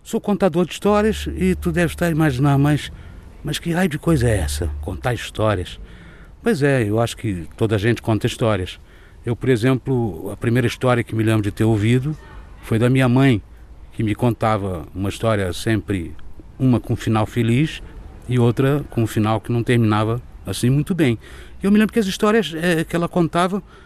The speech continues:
eram histórias que ela própria inventava. A história que, que eu te vou contar agora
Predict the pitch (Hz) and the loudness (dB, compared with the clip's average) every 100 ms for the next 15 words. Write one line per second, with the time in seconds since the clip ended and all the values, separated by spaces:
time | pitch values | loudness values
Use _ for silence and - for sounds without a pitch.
0 | - - - 196 202 214 - 190 202 202 | -20 -20 -4 0 2 2 2 2 2 2
1 | - 180 170 - 143 147 160 185 180 143 | 2 2 2 2 0 2 2 4 2 2
2 | 120 113 120 - - - - - 196 - | 2 0 -4 -8 -20 -20 -18 -6 -4 0
3 | 254 240 - 208 196 180 165 143 113 107 | 2 4 2 0 2 4 4 2 -2 -6
4 | - 135 131 139 147 127 135 127 104 147 | -2 -2 0 0 0 0 0 0 0 0
5 | 208 175 | 2 0